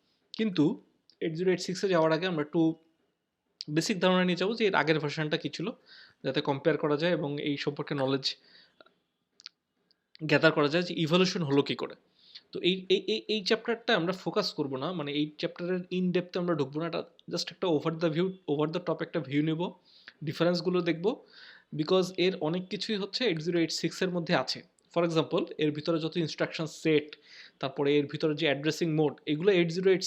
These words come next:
সিক্সেও আছে। তো এইট জিরো এইট সিক্সের চ্যাপ্টারেই আমরা actually ওগুলো পড়াবো, কিন্তু আমরা just দেখে যাব যে হচ্ছে over the view আর্কিটেকচারটা কেমন ছিল বা হচ্ছে, আহ, পার্থক্যগুলো কী। অবশ্যই বই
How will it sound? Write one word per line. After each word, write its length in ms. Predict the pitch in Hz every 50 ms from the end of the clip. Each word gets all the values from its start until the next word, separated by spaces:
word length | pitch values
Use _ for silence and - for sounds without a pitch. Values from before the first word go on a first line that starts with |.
| - -
সিক্সেও 320 | 185 180 - - 233 202 151 123
আছে। 160 | - - 101 - - _ _ _ _ _ _ _ _
তো 60 | - 151 151
এইট 80 | 156 156 170
জিরো 120 | 190 190 196
এইট 80 | 190 190 - -
সিক্সের 260 | 180 185 - 214 208 -
চ্যাপ্টারেই 340 | 214 208 - 214 208 214 220 208
আমরা 100 | 196 190
actually 240 | 185 185 - 180 180 165
ওগুলো 160 | 160 156 160 151 -
পড়াবো, 280 | 139 135 143 151 202 381 - - - - - - - _ _
কিন্তু 160 | _ 175 170 175
আমরা 120 | 175 175 180
just 180 | 185 185 - - - - 156
দেখে 180 | 175 180 202 214 185
যাব 120 | 196 190 175 165 160
যে 60 | 165 147 147
হচ্ছে 240 | 151 - - - 165 165 165 165 165 - - 156
over 160 | 139 143 165 165 165 165
the 80 | 170 143 -
view 100 | 175 170 165 147
আর্কিটেকচারটা 480 | - - - 156 - - 160 - 156 -
কেমন 200 | 151 143 143 147 143 -
ছিল 140 | - 151 143 165 196 - - _ - - - - - _ _ -
বা 100 | 143 135 135 120
হচ্ছে, 340 | 139 143 - - - - 151 147 147 143 143 143 143 143 - _ _ _ _ - - _ _ - 131
আহ, 260 | 131 131 139 147 - - - - _ _ - _ _ -
পার্থক্যগুলো 580 | 147 147 - - - - 190 160 156 151 135 - -
কী। 80 | - - - _ _ _ _ _ _ _ _ _ _ _ _ _ _ _ _ _ _ _ _ _ _ _ _ _ _ _ _ _ _ _ _ _ _ _ - - - - 160
অবশ্যই 420 | 151 147 - - - - 147 147 143
বই 100 | 143 139